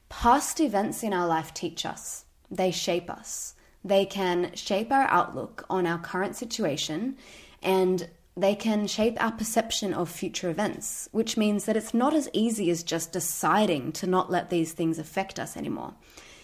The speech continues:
It takes work, and it takes paying attention. I do truly believe, though, that at any time, once we become aware, we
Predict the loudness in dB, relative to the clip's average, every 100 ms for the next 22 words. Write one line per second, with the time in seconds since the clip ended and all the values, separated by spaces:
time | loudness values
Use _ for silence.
0 | -14 -10 -2 0 0 2 4 4 0 -6
1 | -20 _ _ _ _ _ -20 -6 0 0
2 | 0 -2 -2 -2 0 0 0 -2 -4 -6
3 | -12 -16 _ _ _ _ _ -20 -20 -20
4 | -20 -20 -20 _ 2 2 2 2 4 2
5 | 0 0 2 4 4 4 4 2 2 2
6 | 4 2 2 2 2 0 -2 0 0 0
7 | -2 -4 0 2 2 2 -2 -2 -4 -2
8 | -2 -2 -2 -2 -2 0 0 2 0